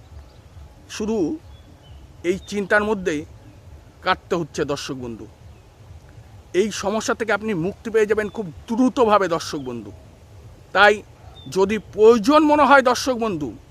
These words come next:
এই প্রস্রাবে জ্বালাপোড়া বা ইনফেকশন বা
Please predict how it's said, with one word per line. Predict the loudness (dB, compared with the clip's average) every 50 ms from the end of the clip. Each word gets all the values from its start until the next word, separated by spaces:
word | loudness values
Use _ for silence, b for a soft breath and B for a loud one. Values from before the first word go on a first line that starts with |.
| -20 -20 -20 -20 -20 -16 -4 -4
এই | -4 -4 -4 -12 -18 -4
প্রস্রাবে | 0 0 0 0 0 0 0 2 4 2 2 2 2
জ্বালাপোড়া | 2 2 2 0 -2 -2 -2 0 0
বা | 0 0 -2 -2 -2 -6
ইনফেকশন | -6 -4 -4 -4 -4 -4 -4 -4 -4 -4 -2 -2
বা | -4